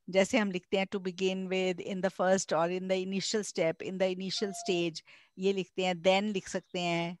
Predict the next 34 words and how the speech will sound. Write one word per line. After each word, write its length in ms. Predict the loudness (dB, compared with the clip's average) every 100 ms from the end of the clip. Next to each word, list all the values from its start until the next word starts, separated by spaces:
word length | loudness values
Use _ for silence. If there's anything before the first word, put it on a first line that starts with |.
| -8
नेक्स्ट 360 | -2 -2 -2 -6
के 140 | -6
लिए, 220 | -2 -2
नेक्स्ट 420 | 4 4 4 -2
लिख 120 | -6 -4
सकते 360 | -8 -6 -4
हैं, 240 | -2 -2 -4 -12 -20 -4 6
after 300 | 6 6 6
that 240 | 8 8 6
लिख 160 | -6
सकते 340 | -4 -6 -4 -2
हैं, 300 | 0 -2 -4 -12 -20 _ 4
in 180 | 6
the 220 | 6 4 4
next 280 | 0 0
step 180 | 2 2
लिख 180 | 0 -6
सकते 400 | -4 -6 -2 -2
हैं, 200 | -2 -2
in 260 | -2 0 2
the 180 | 4
next 260 | 2 0 -2
stage 300 | 2 2 2
लिख 180 | -6 -6
सकते 340 | -8 -8 -6
हैं, 260 | -4 -2 -4 -10 -20 _ 2
in 200 | 4 6
the 220 | 4 6
subsequent 680 | 4 4 0 2 6 6 4
step, 260 | 4 2 2 -4 _ _ _
इसके 280 | -10 -2 0
बाद 280 | 4 6 6
वाला 260 | 4 2 0
स्टेप, 300 | 0 -4